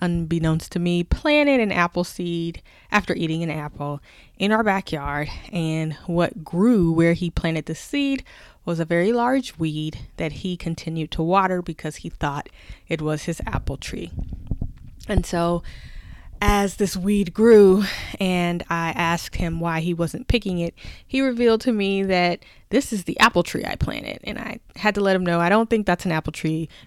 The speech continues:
because that actually looks like a weed, very much like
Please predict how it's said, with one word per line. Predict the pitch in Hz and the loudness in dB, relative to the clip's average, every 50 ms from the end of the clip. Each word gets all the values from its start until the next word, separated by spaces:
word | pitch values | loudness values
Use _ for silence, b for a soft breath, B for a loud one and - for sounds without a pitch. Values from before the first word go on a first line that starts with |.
| B _ | B _
because | 175 170 170 - _ _ _ _ | -6 -6 -6 -6 _ _ _ _
that | - 165 160 - | 2 4 4 4
actually | - 165 - - - 175 160 | 2 0 -2 0 -2 -2 0
looks | 156 156 - | 0 -2 0
like | - 160 160 | 0 0 2
a | 185 | 2
weed, | 233 285 330 330 302 277 269 262 269 269 B B B B B B - | 4 4 6 6 6 6 6 4 4 2 B B B B B B 0
very | 190 190 196 | 2 2 4
much | 202 196 185 - - - | 4 2 2 0 0 0
like | 165 165 160 160 160 - - | 0 2 2 2 0 -2 -6